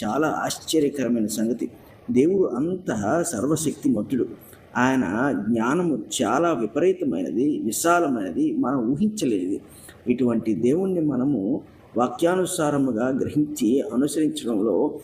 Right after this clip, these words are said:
మనం ఎంతో ఆశీర్వాదం పొందడమే కాకుండా కీడు నుంచి తప్పించుకున్న వారమై జీవించగలుగుతాం. దేవుడికి ఇటువంటి జ్ఞానం ఉంది, ఇటువంటి శక్తి ఉందని పరిశుద్ధ గ్రంథంలో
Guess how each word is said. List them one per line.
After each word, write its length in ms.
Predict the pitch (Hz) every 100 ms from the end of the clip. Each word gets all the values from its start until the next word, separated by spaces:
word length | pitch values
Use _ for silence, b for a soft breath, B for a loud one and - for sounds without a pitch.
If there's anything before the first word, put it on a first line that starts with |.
| B -
మనం 220 | 127 135
ఎంతో 580 | 127 113 156 - - 170
ఆశీర్వాదం 640 | 107 123 - 156 151 135 131
పొందడమే 500 | 120 104 101 104 98
కాకుండా 540 | 101 - - 180 127 -
కీడు 180 | 165 214
నుంచి 280 | 190 147 151
తప్పించుకున్న 600 | 104 - 160 156 143 127
వారమై 420 | 104 98 101 127
జీవించగలుగుతాం. 680 | 123 123 139 - 110 113 123 - - - - 113
దేవుడికి 880 | 123 190 208 196 139 113 139 175 - - 135
ఇటువంటి 420 | 131 139 135 123
జ్ఞానం 500 | 107 113 113 175 165
ఉంది, 240 | 135 113
ఇటువంటి 520 | 131 151 110 110 117 120
శక్తి 400 | 120 104 - 175
ఉందని 420 | 143 135 117 98
పరిశుద్ధ 520 | 101 104 170 170 143
గ్రంథంలో 540 | 131 120 101 107 151